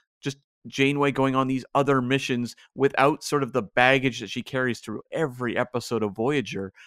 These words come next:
What is that character like? And I have a lot of faith that Prodigy can pay this off in a way that isn't Star Trek Picard. <laughs>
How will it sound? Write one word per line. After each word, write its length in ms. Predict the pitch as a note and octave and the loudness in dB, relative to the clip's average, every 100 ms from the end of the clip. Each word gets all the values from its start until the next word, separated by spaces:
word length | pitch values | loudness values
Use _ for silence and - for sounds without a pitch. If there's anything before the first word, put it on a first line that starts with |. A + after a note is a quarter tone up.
| _ | _
What 160 | B2 C#3+ | 0 2
is 80 | |
that 180 | C3+ A#2+ | 2 0
character 360 | - A#2 - G#2 | 0 -2 -2 -4
like? 280 | G#2+ G2+ - - - _ _ - | -2 -2 -6 -18 -20 _ _ -2
And 280 | C3 B2 - | 0 0 0
I 80 | B2+ | -2
have 200 | B2+ B2+ | 2 2
a 40 | B2 | 2
lot 280 | A#2+ D#3 | 4 4
of 120 | G3+ E3+ | 4 2
faith 380 | - C#3 G2+ - - | 0 0 0 -8 -4
that 220 | A#2+ G#2+ | -4 -2
Prodigy 440 | - B2+ C#3 C3+ | 0 0 0 -6
can 140 | - B2 | -6 -8
pay 200 | - A#2+ | -4 -4
this 220 | B2+ - | -4 0
off 180 | A#2 B2 | 0 2
in 60 | A#2+ | -2
a 60 | |
way 260 | A2 A2 A2+ | -2 0 2
that 160 | A2 A2 | 0 0
isn't 260 | B2+ A2 G#2+ | -4 -4 -6
Star 220 | - G#2+ | 0 0
Trek 240 | - G2+ | 0 -8
Picard. 380 | - - F2+ F#2+ | -8 -6 -6 -6
<laughs> 40 | - | -14